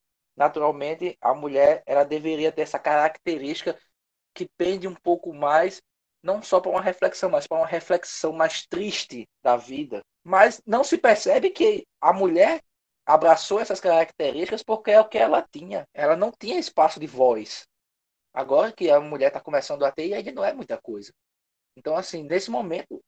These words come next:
nesse momento que essa mulher não tem um espaço de voz, nem mesmo dentro do seu lar, como essa pessoa não vai ser melancólica? Como essa pessoa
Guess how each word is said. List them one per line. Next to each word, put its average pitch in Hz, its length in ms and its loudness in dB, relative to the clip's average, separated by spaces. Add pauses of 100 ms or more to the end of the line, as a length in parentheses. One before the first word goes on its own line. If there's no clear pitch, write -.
nesse 185 220 -6
momento 214 220 -2
que 208 60 -2
essa 202 140 0
mulher 175 240 0
não 185 120 -2
tem 202 180 -8
um 202 60 -10
espaço 170 400 -4
de 156 80 -8
voz, 147 380 0
nem 165 180 -8
mesmo 165 300 -8
dentro 160 260 -12
do 143 100 -14
seu 131 220 -6
lar, 131 380 -2 (1040)
como 370 240 -2
essa - 180 -4
pessoa 190 320 -4
não 175 100 0
vai 151 140 4
ser 160 160 -6
melancólica? 143 720 -2
Como 269 220 0
essa 294 160 0
pessoa 190 680 2